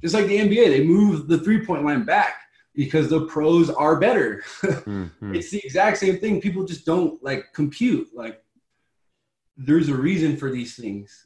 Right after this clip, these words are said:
Speaker 1: Like, real pros, it matters. It's just the facts.
Speaker 2: So at what point do you think you'll know? Because this is a big part of your preparation, right?
Speaker 1: It is. It is, man. But we, apparently with covid, there's no rules and there's no transparency. So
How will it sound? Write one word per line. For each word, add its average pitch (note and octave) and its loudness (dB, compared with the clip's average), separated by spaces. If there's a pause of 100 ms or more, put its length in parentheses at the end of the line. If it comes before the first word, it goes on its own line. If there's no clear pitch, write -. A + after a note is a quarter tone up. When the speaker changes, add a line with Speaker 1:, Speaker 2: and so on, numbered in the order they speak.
Speaker 1:
Like, C3+ -4
real F3 6
pros, G#3+ -2 (380)
it E3 0
matters. E3+ -2 (1200)
It's - -20
just C3 -14
the A2+ -20
facts. - -16 (360)
Speaker 2:
So C3+ 0
at C3 0
what E3+ 0
point F#3+ 0
do E3+ -4
you D#3 -6
think E3 -6
you'll C#3+ 2
know? G#3 -4
Because A#2 -4
this B2+ -12
is - -12
a C#3+ 0
big B2+ -2 (540)
part D3 -2
of C3 0
your B2+ 0
preparation, C3 -4
right? B2 -6 (760)
Speaker 1:
It C3 -6
is. F3 4 (200)
It C3+ -4
is, D#3+ 4
man. D3 0
But B2+ -2
we, D3+ 4
apparently E3+ 0
with D#3 2
covid, F3 0
there's C#3+ 0
no E3 0
rules D#3+ 2
and C#3+ 0
there's C3 -4
no D#3 0
transparency. C3+ -8
So G2+ -14